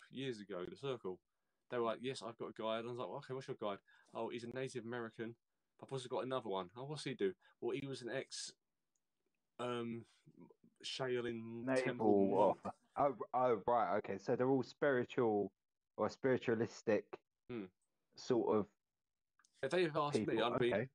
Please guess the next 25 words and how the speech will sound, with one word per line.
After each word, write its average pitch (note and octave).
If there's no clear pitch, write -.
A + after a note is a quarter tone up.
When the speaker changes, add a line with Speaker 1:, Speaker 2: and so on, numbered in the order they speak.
Speaker 1:
"Well, A2+
I've -
got -
Speaker 2:
That's -
Speaker 1:
one." A2
"Who, -
Speaker 2:
convenient. C3+
Speaker 1:
who, E3
who's D#3+
your C#3+
guy, G2+
Donny?" F2+
"Oh, G2+
um, G#2+
he's G#2
Dave. G#2
He G#2+
makes, -
he B2
used A#2+
to B2
make A2
fish B2
and A2+
chips." -